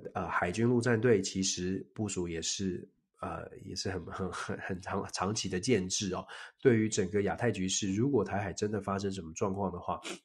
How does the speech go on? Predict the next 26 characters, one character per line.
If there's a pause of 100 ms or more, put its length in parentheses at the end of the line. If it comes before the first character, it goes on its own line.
大
概
关
岛， (160)
关
岛、
冲
绳 (300)
都
会
是，
呃，
一
个，
算
是
一
个
前
进，
前
进
的
基
地。 (640)
好，